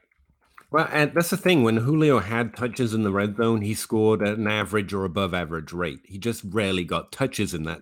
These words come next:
red zone in Atlanta. Now, it didn't matter 'cause he was so able to make plays outside the <laughs> red zone,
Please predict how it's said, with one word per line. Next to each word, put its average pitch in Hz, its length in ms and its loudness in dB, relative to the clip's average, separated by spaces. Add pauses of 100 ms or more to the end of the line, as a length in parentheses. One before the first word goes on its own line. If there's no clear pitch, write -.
red 113 280 -2
zone 80 340 -4 (500)
in 104 160 2
Atlanta. 104 480 2
Now, 95 220 -2
it 101 100 0
didn't 107 160 2
matter 107 240 4
'cause 104 140 -8
he 98 80 -4
was 98 160 -4
so 98 160 0
able 92 240 0
to 95 80 -10
make 95 240 -4
plays 92 260 -2
outside 98 400 -4
the 82 60 -8
<laughs> 110 80 2
red 143 120 2
zone, 131 380 4